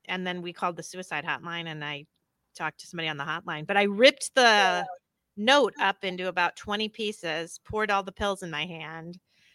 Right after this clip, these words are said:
and then didn't do it, um, didn't take them because, and the reason, I remember the reason I didn't take 'em, it's because I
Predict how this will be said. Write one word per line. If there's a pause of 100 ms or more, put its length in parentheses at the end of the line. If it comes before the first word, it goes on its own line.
(180)
and
then
didn't
do
it, (260)
um, (300)
didn't
take
them (460)
because,
and
the
reason,
I
remember
the
reason
I
didn't (360)
take
'em, (500)
it's
because
I